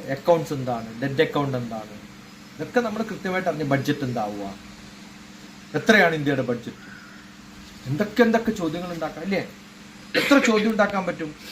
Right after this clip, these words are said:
നൂറ്റൊന്ന് ചോദ്യങ്ങൾ എന്നൊരു സിനിമയില്ലേ? എല്ലാ സിനിമയിലും ഉണ്ടാവും. അപ്പൊ എത്ര ചോദ്യങ്ങൾ നമുക്ക് ഉണ്ടാക്കാൻ പറ്റുമോ അത്രയും നമ്മൾ പഠിച്ചു. ലക്കി ഭാസ്കർ സിനിമയില്ലേ? അത് എക്കണോമിക്സ് ആണ്.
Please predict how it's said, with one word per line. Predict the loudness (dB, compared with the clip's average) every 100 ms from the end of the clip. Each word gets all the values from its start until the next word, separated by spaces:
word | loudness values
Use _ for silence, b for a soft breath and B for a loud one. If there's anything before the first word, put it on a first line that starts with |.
| B 0
നൂറ്റൊന്ന് | 2 6 6 6
ചോദ്യങ്ങൾ | 2 -2 -2 -4
എന്നൊരു | -4 -6
സിനിമയില്ലേ? | -6 -4 -4 -6 -14 -20 -20 -20 -20 -20 -18 -20 -20 -20 -20 -20 -20 -20 -20 -18 -20 -20 -20 -20 -12
എല്ലാ | -6 -2
സിനിമയിലും | -2 -6 -10 -12
ഉണ്ടാവും. | -14 -16 -18 -20 -20 -18 -20 -20 -20 -20 -20 -20 -20 -20 -20 -20
അപ്പൊ | -2 0
എത്ര | 2 4 6 6
ചോദ്യങ്ങൾ | 4 2 -2 -2
നമുക്ക് | -4 -6
ഉണ്ടാക്കാൻ | -4 -2 -2 -4
പറ്റുമോ | -8 -8 -8
അത്രയും | -6 -4 -4
നമ്മൾ | -4 -6
പഠിച്ചു. | -6 -8 -14 -18 -20 -20 -20 -20 -18 -18 -16 -18 -18 -18 -6
ലക്കി | -4 -2
ഭാസ്കർ | 0 2 0 -6 -12 -16 -20 -20 -20 -20 -20 -20 -20 -18 -16 -16 -18 -18 -18 -18 -18 -18 -18 -4
സിനിമയില്ലേ? | 4 4 4 -4 -14 -20 -6
അത് | -6
എക്കണോമിക്സ് | -2 -2 -2 -4
ആണ്. | -10